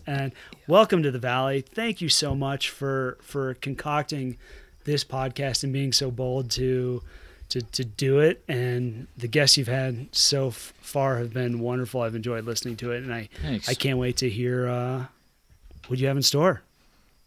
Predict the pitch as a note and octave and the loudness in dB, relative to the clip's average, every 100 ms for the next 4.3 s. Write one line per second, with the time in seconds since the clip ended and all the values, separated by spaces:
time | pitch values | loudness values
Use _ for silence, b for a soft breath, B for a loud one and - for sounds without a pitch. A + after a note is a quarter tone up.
0 | - - C3+ G#2 - C3 A2 G#2+ A#2 A2 | -16 -2 0 0 2 4 4 4 4 6
1 | G#2+ G#2 G2 F#2+ - G#2 F#2+ F2+ G#2 G#2 | 4 4 2 0 -2 -2 -2 0 0 2
2 | G2+ F#2+ - - F#2+ G2+ G2 G2 G2 F#2+ | 0 -4 -6 -6 -6 -2 2 2 2 0
3 | G#2+ G#2 - F#2+ - F#2+ F2 D2+ - C3 | 0 -2 -2 -4 -2 -2 -4 -6 -2 2
4 | C#3+ - B | 0 -2 B